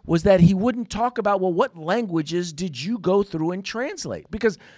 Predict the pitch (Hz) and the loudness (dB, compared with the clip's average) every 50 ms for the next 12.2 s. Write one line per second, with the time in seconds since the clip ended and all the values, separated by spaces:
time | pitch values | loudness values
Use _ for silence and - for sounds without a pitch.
0 | - _ _ _ - 196 240 269 240 214 180 156 - - 185 175 156 165 165 131 | -20 _ _ _ 6 10 10 10 10 10 4 2 2 0 -2 0 0 0 0 0
1 | 147 160 165 175 156 - - 151 143 156 196 226 220 180 156 143 131 127 - 147 | 2 2 2 2 2 0 0 0 0 0 0 0 0 0 -2 -2 -4 -4 -8 -10
2 | 110 98 - 131 147 185 240 208 139 113 110 113 139 160 _ _ _ _ _ _ | -8 -2 4 8 8 10 10 8 6 4 2 0 -4 -8 _ _ _ _ _ _
3 | _ _ _ - 160 160 160 147 131 185 180 147 123 127 139 165 190 214 208 214 | _ _ _ -4 -2 -2 -2 0 0 0 2 2 4 6 8 8 8 8 8 4
4 | 240 240 - - 180 170 - - 135 131 131 123 131 139 151 175 156 135 156 160 | 2 0 2 2 0 0 -2 -4 -6 -4 -4 -2 -2 -2 -2 -2 -2 -2 -2 0
5 | 160 165 170 180 175 175 175 156 165 170 202 220 202 220 214 233 233 214 220 233 | 2 4 4 4 4 2 -2 -4 -4 -4 -4 -4 -4 -4 -4 -4 -4 -4 -6 -6
6 | 226 226 240 262 254 233 185 151 226 226 214 190 175 151 160 247 262 254 214 - | -8 -6 -6 -6 -4 -4 -4 -2 -2 -2 0 -2 -4 -4 -2 -2 0 -2 -2 -4
7 | - - 214 226 247 254 247 247 240 240 269 302 - - - 196 175 147 - - | -6 -4 0 2 4 4 4 2 2 0 -2 -2 -2 -2 -2 -2 -2 -2 -4 -12
8 | - - - - - _ _ _ _ _ _ _ _ _ _ _ _ _ _ _ | -20 -20 -20 -20 -20 _ _ _ _ _ _ _ _ _ _ _ _ _ _ _
9 | _ _ _ - 196 196 240 220 - 165 156 123 151 175 262 233 151 120 - 127 | _ _ _ -2 -2 2 2 2 2 2 -2 -2 0 2 2 2 2 0 -4 -8
10 | 104 - - 139 165 233 311 320 190 156 131 117 - - 98 87 87 80 82 80 | -10 -4 0 4 6 6 6 4 4 2 0 0 -2 -8 -12 -12 -12 -12 -12 -14
11 | - - 69 67 65 - - - - - - - 123 - - - 160 247 262 - | -16 -18 -20 -20 -20 -20 -20 -20 -20 -20 -20 -20 -18 -12 -6 -4 -4 -4 -4 -6
12 | - - - | -10 -10 -12